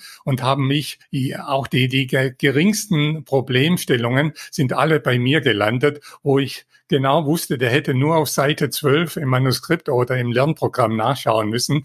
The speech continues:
Dort steht die Antwort. Beim nächsten Mal habe ich es dann völlig anders gestaltet und das ziehe ich heute immer noch so durch. Ich vereinbare im Kick-Off folgende Spielregel.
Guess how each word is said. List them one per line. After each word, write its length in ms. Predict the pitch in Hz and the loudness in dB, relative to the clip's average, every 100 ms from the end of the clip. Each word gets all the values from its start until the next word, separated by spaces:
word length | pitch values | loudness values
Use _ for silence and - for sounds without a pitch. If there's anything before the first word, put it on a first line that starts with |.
| - | -2
Dort 220 | 120 - | -2 -2
steht 260 | - 127 | -2 -2
die 100 | 127 | 0
Antwort. 600 | 110 107 113 101 87 - _ _ _ _ _ - | -2 -2 -4 -4 -6 -8 _ _ _ _ _ -2
Beim 200 | 131 123 | 2 2
nächsten 320 | 190 - 170 | 0 0 2
Mal 260 | 147 143 | 4 4
habe 160 | 127 135 | 2 0
ich 60 | 135 | 0
es 60 | |
dann 180 | 143 131 | 0 0
völlig 360 | - 160 175 - | 0 0 0 0
anders 380 | 131 175 151 | 0 2 0
gestaltet 480 | - 135 139 127 127 | 0 0 0 0 0
und 160 | 117 117 | 0 0
das 260 | 123 110 | 0 -2
ziehe 160 | - 135 | -2 -2
ich 140 | 135 | -2
heute 240 | 131 120 120 | 0 0 -2
immer 240 | 113 170 | -2 -2
noch 160 | 160 151 | 0 -2
so 220 | - 135 | -2 -2
durch. 400 | 131 131 139 131 - - - - _ | 0 2 2 0 -10 -20 -20 -20 _
Ich 160 | - 123 | -4 -2
vereinbare 760 | 143 117 123 202 165 139 139 | 0 0 2 2 2 2 2
im 120 | 139 | 0
Kick-Off 480 | 131 - - 127 156 | -2 -4 -2 0 0
folgende 500 | - 156 143 139 117 | 0 2 2 2 0
Spielregel. 840 | - - 160 160 143 143 139 143 | -2 -2 -2 0 2 2 2 2